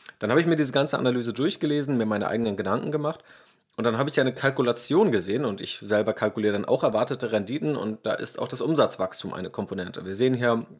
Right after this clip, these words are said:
alles recht ausführlich. Dann hier eingeklappt diese Tabelle. Und dann sehen wir hier zweitausendeinundzwanzig Umsatz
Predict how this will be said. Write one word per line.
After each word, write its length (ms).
alles 240
recht 120
ausführlich. 480
Dann 120
hier 220
eingeklappt 600
diese 160
Tabelle. 400
Und 320
dann 140
sehen 160
wir 80
hier 320
zweitausendeinundzwanzig 1080
Umsatz 500